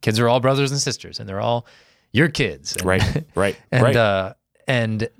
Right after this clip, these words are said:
Speaker 1: taken in isolation, you miss something.
Speaker 2: Right.
Speaker 1: Um, but there is something about that inv-, individuality that, uh, that is essential.
Speaker 2: I really like that analogy. I'm gonna, I'm gonna, I'm gonna steal that from you.
Speaker 1: Oh, they're your kids. You
Speaker 2: Do
Speaker 1: can have
Speaker 2: <laughs>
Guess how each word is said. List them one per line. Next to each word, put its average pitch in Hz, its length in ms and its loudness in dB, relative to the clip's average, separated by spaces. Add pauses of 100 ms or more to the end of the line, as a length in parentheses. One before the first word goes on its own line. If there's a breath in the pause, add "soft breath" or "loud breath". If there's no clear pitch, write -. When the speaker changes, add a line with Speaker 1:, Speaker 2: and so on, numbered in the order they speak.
Speaker 1:
taken 160 480 0
in 120 160 -2
isolation, 123 880 -2
you 117 120 -2
miss 101 220 0
something. 95 800 -4
Speaker 2:
Right. 82 240 0
Speaker 1:
Um, 107 360 -2 (200)
but 180 260 4
there 120 160 0
is 120 80 -4
something 117 320 -4
about 104 200 -2
that 101 100 -4
inv-, 117 280 -2
individuality 107 840 0
that, 87 280 -8
uh, 92 300 -2
that 104 140 -2
is 95 100 -2
essential. 139 500 -2 (460)
Speaker 2:
I 98 60 0
really 123 180 2
like 85 160 -2
that 76 140 -6
analogy. 69 420 -10
I'm 107 100 -6
gonna, 120 200 -2
I'm 127 80 -2
gonna, 160 160 -2
I'm 98 180 -4
gonna 151 140 -2
steal 98 340 -6
that 117 240 -4
from 117 160 -6
you. 117 220 -4
Speaker 1:
Oh, 131 80 4
they're 110 100 4
your 135 140 0
kids. 95 300 -6
You 104 40 -2
Speaker 2:
Do 113 60 0
Speaker 1:
can 98 80 -2
have 95 240 -4 (200)
Speaker 2:
<laughs> 262 460 0